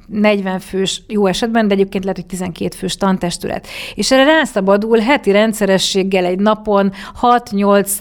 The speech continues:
tizenkettő, talán ahol legtöbben vannak, ott, nem tudom, a húsz egyetemistánk van.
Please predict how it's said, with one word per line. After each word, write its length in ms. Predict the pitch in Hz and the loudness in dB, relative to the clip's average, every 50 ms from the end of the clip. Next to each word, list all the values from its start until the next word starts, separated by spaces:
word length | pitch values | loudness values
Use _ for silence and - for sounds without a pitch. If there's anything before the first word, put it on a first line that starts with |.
| - - - - 202 214 190 - - - | -10 -16 -14 -8 -6 -6 -6 -8 -6 -2
tizenkettő, 880 | - 240 208 233 214 214 202 208 220 208 202 208 - - 208 196 196 196 196 - - - - | 2 2 4 4 2 2 0 0 0 0 0 0 0 2 4 4 4 2 -2 -10 -16 -8 -2
talán 200 | - 220 208 208 | 0 0 2 2
ahol 160 | 202 202 196 | 2 2 2
legtöbben 480 | 202 214 214 208 208 202 185 185 190 190 | 2 2 2 0 -2 0 0 2 2 2
vannak, 360 | 190 190 190 190 185 180 - | 2 2 2 2 0 -2 -2
ott, 260 | 180 175 - - - - | -4 -6 -8 -12 -12 -6
nem 220 | 202 202 185 180 | -4 -4 -4 -4
tudom, 240 | 180 190 196 190 180 | -4 -4 -4 -4 -4
a 80 | 170 160 | -4 -4
húsz 220 | 175 196 202 185 - | -2 -2 -2 0 0
egyetemistánk 760 | 175 185 170 170 175 165 170 156 - - - - - 185 - | 0 -2 -2 -2 -4 -4 -4 -4 -6 -6 -6 -8 -8 -8 -8
van. 200 | - - - | -10 -10 -10